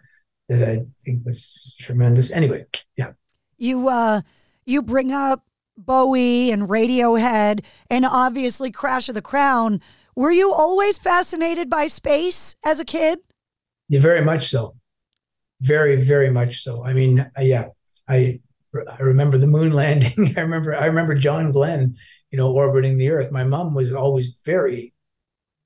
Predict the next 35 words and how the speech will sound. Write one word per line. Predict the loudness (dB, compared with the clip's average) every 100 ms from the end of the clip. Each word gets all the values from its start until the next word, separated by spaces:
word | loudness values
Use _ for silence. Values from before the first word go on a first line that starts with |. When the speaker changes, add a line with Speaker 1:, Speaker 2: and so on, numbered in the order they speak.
| _ -12
Speaker 1:
uh, | -10 -10 -14 -18 _ _ _ -6
watchful | -4 -2 -4 -8 -8 -8
of | -10 -14
that. | -14 -16 -20 _
You | -8
know, | -6 -4
she | -6 -2 -2
was | -2
very, | -2 0 2 2 0 -6 _ _ -14
uh, | -14 -14 -20 _ _ _ _
<clears throat> | -6 -6 _ -6
on | -4 -2
top | -2 -2
of | -2 -2
it | -4
and | -6
kind | -2 0
of | 0 -2 -12 _ _ _ _ _ _ _
would | 0 2
bring | 2 2 2
up | 2
every | 2 2 0
space | 0 0 0 0 0
mission, | -2 -2 -2 -2 -6 _ _
you | -4
know. | -2 -2 -6 -16 _ -2
And | 2
now, | 4 2 0 0 -2 -6 _ _ _ _ _
as, | -4 -2 -4
uh, | -8 -14 -14 -18 -18
again, | -8 -2 0 0 0 -2 -8 _ _ _ _ _ _ _
part | -2
of | 0
the |
reason | 0 0